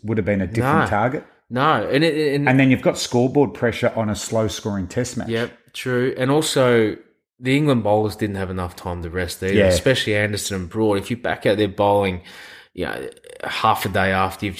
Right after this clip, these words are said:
Speaker 2: just finished, after they bowled a hundred and forty, you no chance. There was always gonna knock them off pretty comfortably, Australia.
Speaker 1: Hodgie, that's the good, the bad,
Speaker 2: And the
Speaker 1: the
Speaker 2: ugly.
Speaker 1: ugly.
Speaker 2: Clint
Speaker 1: The
Speaker 2: Eastwood.
Speaker 1: Brisbane Test match.
Speaker 2: Mm.
Speaker 1: Looking ahead, Adelaide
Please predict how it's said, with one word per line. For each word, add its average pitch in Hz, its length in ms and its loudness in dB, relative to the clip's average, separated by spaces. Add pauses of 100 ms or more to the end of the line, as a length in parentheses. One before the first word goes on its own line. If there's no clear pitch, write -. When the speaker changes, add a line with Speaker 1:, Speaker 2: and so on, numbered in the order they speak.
Speaker 2:
just - 100 -6
finished, - 500 0
after 135 280 0
they 117 220 4
bowled 127 300 2
a 98 60 0
hundred 98 240 -2
and 87 100 -10
forty, 50 560 -10
you 123 180 -2
no 107 240 0
chance. 85 400 -10
There 113 120 -8
was 113 180 -4
always 117 260 0
gonna 98 160 -8
knock 92 260 -6
them 95 180 -6
off 90 160 -8
pretty 92 180 -10
comfortably, 92 520 -10
Australia. 60 440 -12 (260)
Speaker 1:
Hodgie, 135 380 2
that's 139 240 -2
the 123 100 -6
good, 160 340 0 (140)
the 180 80 -2
bad, 110 460 4
Speaker 2:
And 117 120 -4
the 113 60 -4
Speaker 1:
the 107 60 -4
Speaker 2:
ugly. 156 300 2
Speaker 1:
ugly. 98 380 -2 (160)
Speaker 2:
Clint 123 240 -4
Speaker 1:
The 123 80 0
Speaker 2:
Eastwood. 147 140 0
Speaker 1:
Brisbane 139 420 2
Test 120 360 -2
match. 107 340 -8
Speaker 2:
Mm. 104 180 -16 (480)
Speaker 1:
Looking 190 300 0
ahead, 180 400 4
Adelaide 131 520 2